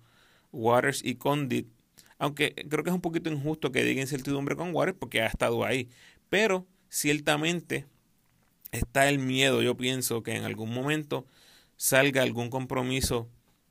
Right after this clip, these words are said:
en Estados Unidos y lo perdamos. Vamos a ver, esperemos que eso no pase. Eh, pero creo que esa incertidumbre que está por encima de Condit ahora mismo, creo que va a ser una nube que se va a mantener constante sobre este equipo.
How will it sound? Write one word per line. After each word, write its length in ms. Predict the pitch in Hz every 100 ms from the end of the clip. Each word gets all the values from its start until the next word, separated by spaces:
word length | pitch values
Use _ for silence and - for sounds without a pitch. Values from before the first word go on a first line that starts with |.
| -
en 100 | 123
Estados 340 | 120 123 123
Unidos 280 | 143 165 147
y 40 |
lo 120 | 113
perdamos. 460 | 110 101 104 104 98
Vamos 420 | 113 107 113 113 107
a 60 |
ver, 100 | 98
esperemos 400 | 104 117 110 113
que 80 | -
eso 160 | - 107
no 140 | 107
pase. 360 | - - - - _ _ - - - - _ -
Eh, 360 | 117 120 117 -
pero 240 | 131 123
creo 240 | 120 139 151
que 120 | 147
esa 160 | 135
incertidumbre 880 | 147 147 156 147 147 139 147 143 135
que 80 | 123
está 300 | 113 - 120
por 140 | 127
encima 320 | 127 - 127 127
de 100 | 120
Condit 320 | 127 127 120
ahora 220 | 120 123
mismo, 460 | 127 139 127 117 117 - - - _ _ _ -
creo 280 | 147 156
que 100 | 151
va 100 | 123
a 60 | 123
ser 180 | - 131
una 200 | 131 127
nube 480 | 120 127 110 98 - _ _
que 140 | -
se 180 | 104 113
va 200 | 107 104
a 60 | 113
mantener 440 | 120 117 113 117
constante 540 | 117 110 - 123 117 120
sobre 260 | - 107
este 160 | 107 -
equipo. 480 | - 156 156 143